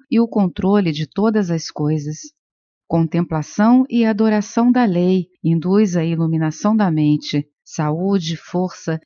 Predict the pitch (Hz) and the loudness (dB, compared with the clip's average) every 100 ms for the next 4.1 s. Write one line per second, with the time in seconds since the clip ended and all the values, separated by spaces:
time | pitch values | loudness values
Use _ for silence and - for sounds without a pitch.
0 | - 165 160 190 185 160 165 160 - 185 | -4 -2 0 2 0 -2 -2 -4 -2 -4
1 | - 170 - 170 180 156 160 - 151 _ | -4 -10 -8 -4 -4 -4 -8 -6 -8 _
2 | _ 160 160 180 180 156 147 151 151 160 | _ -4 -2 0 -2 -2 -4 -2 -2 0
3 | 185 196 156 147 151 175 185 160 156 156 | 0 0 0 -2 -2 0 0 -2 -6 -4